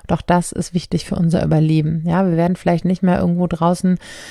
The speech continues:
in der, äh, Einsamkeit zurückgelassen, aber wir wissen ja mittlerweile, dass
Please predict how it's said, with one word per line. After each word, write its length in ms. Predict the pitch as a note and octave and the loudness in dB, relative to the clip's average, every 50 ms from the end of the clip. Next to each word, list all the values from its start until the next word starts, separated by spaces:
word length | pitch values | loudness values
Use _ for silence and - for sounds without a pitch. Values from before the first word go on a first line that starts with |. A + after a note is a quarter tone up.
| - - - - - - - | -20 -20 -20 -20 -18 -8 0
in 220 | F3 F3+ E3+ E3+ | 4 6 6 8
der, 580 | E3+ E3 E3 E3 E3 E3+ - - E3+ E3+ - - | 8 8 6 6 4 2 2 0 0 0 0 0
äh, 40 | - | 2
Einsamkeit 760 | F3+ F#3+ F#3 F#3+ F#3 F#3 - - - F3+ F3+ F3+ F3+ F3 - - - - - - - - - - | 2 4 4 4 2 2 -2 -4 -4 0 0 0 0 0 -4 -12 -20 -20 -20 -18 -18 -18 -16 -14
zurückgelassen, 1080 | - - - F3 - G#3 G#3 - A#3 A3 G#3 G#3 G#3 - - A3+ A3 A3 A3+ A#3 A#3+ - - - _ _ _ _ _ _ _ _ _ _ - | -6 0 0 2 2 2 2 2 2 2 2 2 0 -2 0 0 0 2 0 -2 -4 -6 -12 -20 _ _ _ _ _ _ _ _ _ _ -2
aber 440 | E3+ E3+ F3+ F#3 G3 G3 G3 F#3 | 0 2 2 4 4 4 2 2
wir 120 | E3+ E3 D#3+ | 0 0 -2
wissen 220 | E3+ E3+ - F#3+ | -2 -4 -2 0
ja 100 | F#3 F3+ | 0 2
mittlerweile, 760 | F3+ F3+ F3 - F3+ E3+ E3 E3+ E3 E3+ F3+ F#3 F#3+ F#3+ G3 G3 | 2 0 0 -2 -2 -2 0 0 0 2 2 2 2 0 0 0
dass 400 | E3+ E3+ D#3+ E3 - - - | 0 0 0 0 -2 -6 -14